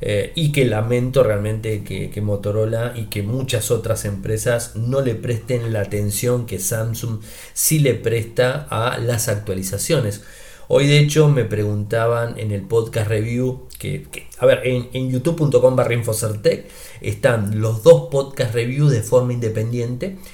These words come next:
del H treinta Pro y del S veintidós Plus. Así que si los quieren escuchar, vayan a YouTube, están.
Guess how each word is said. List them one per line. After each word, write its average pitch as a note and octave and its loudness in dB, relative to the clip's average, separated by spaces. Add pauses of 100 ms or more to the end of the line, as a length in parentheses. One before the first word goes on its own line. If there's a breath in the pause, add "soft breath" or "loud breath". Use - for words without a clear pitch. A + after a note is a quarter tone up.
(240 loud breath)
del G2+ 0
H A2+ -2
treinta A2+ -2
Pro - 0
y A#2 -6
del G#2+ 0
S A2 0
veintidós G2+ -2
Plus. - -10
Así - -10
que G2+ -6
si G2 -8
los G2+ -4
quieren C3 -6
escuchar, E3 0
vayan G2+ -4
a A2 -2
YouTube, B2 -4
están. F#2+ -8